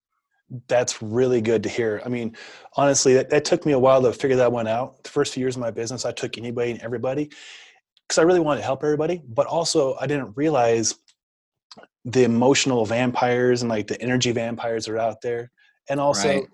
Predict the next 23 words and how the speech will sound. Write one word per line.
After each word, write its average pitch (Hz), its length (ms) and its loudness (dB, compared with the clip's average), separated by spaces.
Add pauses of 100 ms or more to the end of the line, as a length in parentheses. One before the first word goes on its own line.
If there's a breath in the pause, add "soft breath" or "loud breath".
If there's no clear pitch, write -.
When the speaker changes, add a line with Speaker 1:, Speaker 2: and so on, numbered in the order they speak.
(240)
Speaker 1:
and 151 120 2
I 143 60 4
couldn't 160 300 0
help 151 300 0
them, 127 300 -2
like 117 160 -6
you're 127 100 0
saying. 127 360 -4 (500 loud breath)
And 143 140 2
so 143 100 2
now 143 300 6
I, 120 200 2 (100)
I 117 140 -2
interview, 135 600 2
if - 100 -10
I 113 240 0
do 143 100 2
work 135 140 4
with - 80 -14
somebody, 110 220 0
I 98 100 -4 (100)
interview 127 300 2
them 139 300 0